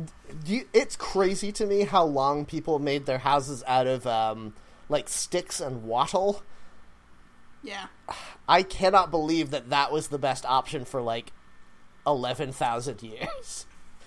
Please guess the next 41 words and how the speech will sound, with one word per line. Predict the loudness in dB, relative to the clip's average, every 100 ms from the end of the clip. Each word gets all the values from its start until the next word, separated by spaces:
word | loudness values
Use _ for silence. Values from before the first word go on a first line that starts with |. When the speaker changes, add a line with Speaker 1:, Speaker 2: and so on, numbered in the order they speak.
| -14 -12 -10 -10 -12 -18 -18 0
Speaker 2:
Well, | 2 2
when | 2
you | 0
consider | 0 -2 -2 0 6
how | 6 8
hard | 4 2
it | 0
was | -2 -2 -4
to | -6
get | -2 -2 -2 -4
anything | -8 -6 -4 -4 -4 -10 -12
metal | -10 -6 -6 -4 -4 -4
enough | -6 -6 -4 -4 -6
to | -6 -6 -6 -10 -16
treat | -14 -8 -6 -8 -16 -12
wood | -4 -2 -2 -4
to | -8 -8
make | -6 -4
a | -4
wooden | -4 -2 -2 -4
house, | -10 -10 -10 -12 -10
then | -6 -6
it | -8 -10
all | -10 -10
becomes | -12 -10 -10 -10
clear, | -12 -8 -2
doesn't | -2 -4
it? | -8 -16 -14 -2
Speaker 1:
Yeah, | 2
I | 2
guess, | 6 6 6
but | 0
they, | 4 4 4
you | -4
still | 6 8
have | 8
rocks. | 6 6 6 6 0 -8 -10 -20 -20 -20 -12
Fun. | 0 0 -2
Speaker 2:
Speaking | -10 -8 -6 -6
of | -6
woodworking, | -4 -4 -4 -8 -10